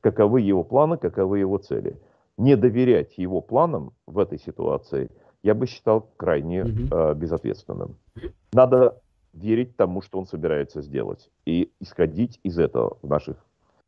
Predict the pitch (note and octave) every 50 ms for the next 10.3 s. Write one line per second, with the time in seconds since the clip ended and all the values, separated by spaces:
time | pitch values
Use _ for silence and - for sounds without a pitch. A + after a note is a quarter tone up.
0 | _ _ _ - D2 D2 D2 C#2+ C#2 C#2 C#2+ D#2 - - _ - D#2+ E2 A2 G#2+
1 | G2 - G2 E2 - - G2 F#2 E2 E2 D2+ D#2+ D#2 C#2+ - - C#2+ - - B1+
2 | C2 - - - - - _ _ _ _ _ _ _ _ _ _ _ _ _ _
3 | _ - A#2+ A#2 G2 D#2+ D#2 F2+ D3 F3 E3+ - B2 A2+ A2 G#2 G#2 G#2 G2+ A2+
4 | C3 C3+ A#2 - - A2 G#2 - G#2+ F#2+ G2 - - E2 C2+ - - _ - -
5 | - - _ _ _ _ _ - _ _ _ _ - F#2 F2+ F2+ F2+ F#2 G2 A2+
6 | B2 - - B2+ B2 - - C3+ A2+ G2+ F#2+ - - G#2 - - - F2+ E2 D#2
7 | C#2+ - - - F2 - - F#2+ F2+ E2+ E2+ E2+ E2+ F2+ F2 E2+ D#2 C#2 - -
8 | - G2+ - - G2+ F#2 - G#2+ G#2 - G#2 G2 - A2 F#2+ F#2 F2 - - F#2
9 | F2 F#2+ F2 - F#2 F2+ E2+ E2 F2+ F2 - F#2 F#2 F2+ E2 - F2+ F2+ F#2 F2
10 | D#2+ D#2+ D#2+ D#2 D2+